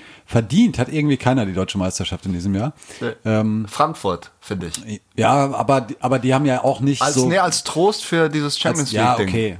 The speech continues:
Speaker 1: okay.
Speaker 2: Äh, der Eu-, Euro League-Ding,
Speaker 1: Okay,
Speaker 2: finde
Speaker 1: aber
Speaker 2: ich.
Speaker 1: das ist ja, das ist ja, die sind ja weg. So.
Speaker 2: Ja, ja,
Speaker 1: aber das
Speaker 2: klar.
Speaker 1: Interessante ist ja, die können alle noch in die Champions League kommen, also, äh,
Speaker 2: Ja.
Speaker 1: Gladbach, äh, und Frankfurt eben, die eben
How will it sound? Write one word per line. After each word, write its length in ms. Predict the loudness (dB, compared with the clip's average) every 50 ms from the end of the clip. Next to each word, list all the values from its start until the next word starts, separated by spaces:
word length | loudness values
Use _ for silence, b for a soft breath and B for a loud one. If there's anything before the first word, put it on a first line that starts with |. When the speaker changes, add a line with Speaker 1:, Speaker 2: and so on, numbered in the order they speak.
| -4 0
Speaker 1:
okay. 120 | 0 2
Speaker 2:
Äh, 40 | 4
der 180 | 4 2 2 2
Eu-, 320 | -2 -2 0 0 0 2
Euro 240 | 2 2 4 4 2
League-Ding, 440 | 2 0 -2 -2 -4 -6 -4 -4 -6
Speaker 1:
Okay, 100 | -4 0
Speaker 2:
finde 160 | 2 2 4
Speaker 1:
aber 80 | 4
Speaker 2:
ich. 60 | 2 0
Speaker 1:
das 100 | 0 -2
ist 100 | -4 -4
ja, 160 | -4 -4 -4
das 160 | -4 -6 -6
ist 120 | -6 -4
ja, 120 | -4 -4 -6
die 80 | -6
sind 140 | -8 -6 -6
ja 100 | -4 -4
weg. 240 | -4 -8 -10 -12 -20 _ _
So. 240 | -12 -10 -10 -6 -2
Speaker 2:
Ja, 140 | -2 0 2
ja, 80 | 2 2
Speaker 1:
aber 80 | 4 4
das 80 | 4
Speaker 2:
klar. 80 | 4 2
Speaker 1:
Interessante 320 | 2 2 2 2 4 4
ist 120 | 2 4 2
ja, 120 | 2 0
die 100 | 0 0
können 240 | 0 0 0 0 0
alle 180 | 0 0 0
noch 80 | 2 2
in 60 | 2
die 80 | 0 2
Champions 340 | 2 0 0 0 -2 0 0
League 120 | 0 2
kommen, 360 | 4 2 2 2 0 -2 -4
also, 460 | -2 -2 0 0 0 -2 -2 -4 -6 -8 -6
äh, 200 | -4 -4 -2 0
Speaker 2:
Ja. 120 | 0 0
Speaker 1:
Gladbach, 500 | 0 0 0 0 2 4 2 2 2 0
äh, 320 | -6 -6 -6 -4 -4 -4 -4
und 160 | -6 -12 -14
Frankfurt 440 | -2 0 0 0 2 2 2 2 4
eben, 240 | 2 2 2 4 4
die 240 | 2 2 0 0 0 0
eben 280 | 0 2 2 0 -2